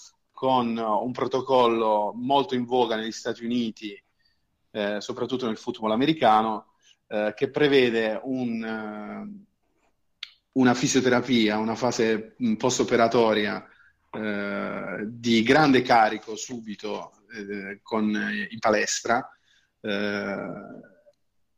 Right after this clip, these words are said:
e quindi al recupero i-, immediato della, della funzionalità articolare. Ehm, questo, diciamo, negli Stati Uniti magari funziona su alcuni soggetti, ma che hanno sicuramente un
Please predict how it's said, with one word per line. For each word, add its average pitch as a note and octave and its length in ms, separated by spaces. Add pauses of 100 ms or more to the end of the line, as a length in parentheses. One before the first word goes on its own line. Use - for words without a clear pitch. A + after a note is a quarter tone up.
e C#3 160
quindi A2 540
al A#2 180 (120)
recupero A2+ 760
i-, B2+ 260
immediato A#2 720
della, G2+ 720 (680)
della A#2 160
funzionalità A#2 560
articolare. G2+ 800 (720)
Ehm, A#2 640 (840)
questo, C3+ 600 (540)
diciamo, B2+ 460
negli D3 300
Stati D#3 300
Uniti D#3+ 220
magari C3 280
funziona C3 440
su C3 120
alcuni B2 300
soggetti, A#2+ 540
ma G#2+ 140
che - 160
hanno A#2+ 360
sicuramente C3 720
un B2 320